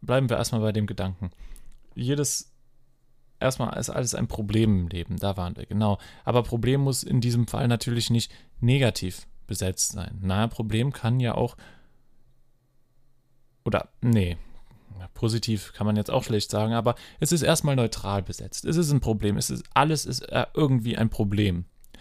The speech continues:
Und dieses Problem gilt es zu lösen. Sei es, morgens überhaupt aufzustehen, ist erstmal ein Problem. Wie mache ich das? Welche Seite? Es sind so viele Entscheidungen zu treffen. Aber das übernehmen wir durch unsere Gedanken, durch das Denken.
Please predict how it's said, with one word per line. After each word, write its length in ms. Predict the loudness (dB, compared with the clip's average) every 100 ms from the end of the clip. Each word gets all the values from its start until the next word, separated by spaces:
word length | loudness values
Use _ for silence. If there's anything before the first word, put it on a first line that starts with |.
| -20 -20 -16 0
Und 260 | 0 2
dieses 240 | 0 0 -2
Problem 480 | -2 2 4 4
gilt 240 | 4 2 2
es 120 | -2
zu 140 | 0
lösen. 460 | 0 2 0 -2 -4 _ -20 -18 -18 -12
Sei 340 | -2 0 2
es, 220 | 0 -2 -10 -20 -20 -12
morgens 340 | -2 2 2 2
überhaupt 260 | 2 4
aufzustehen, 640 | 2 2 0 -6 -4 -4 -4 -10 -20 -20 _ -12
ist 140 | -6
erstmal 300 | -4 -2 -2
ein 40 |
Problem. 460 | 0 0 4 4 2 -6
Wie 100 | -2
mache 280 | 2 2 0
ich 100 | -4
das? 320 | -4 -6 -10 -18 -6
Welche 280 | -4 -2 0
Seite? 440 | 2 2 2 -2 -6 -20 -20 _ _ _ -12
Es 80 | 0
sind 200 | 2 4
so 140 | 2
viele 220 | 2 -2
Entscheidungen 600 | 0 0 2 4 4 2
zu 140 | 0 -6
treffen. 500 | -6 -4 -4 -4 -6 -10 -20 -20 -20 -20 -20 -20 -20 -20 -20 -20 -20 -20 _ _ -20 _ _
Aber 240 | -2 2 4
das 400 | 2 0 -2 -6
übernehmen 560 | -6 0 2 4 2 0
wir 80 | -2
durch 260 | -6 -6
unsere 280 | -2 -2 -2
Gedanken, 440 | -8 -4 -4 -4
durch 160 | -6 -6
das 220 | -6 -6
Denken. 480 | -2 0 0 -2 -4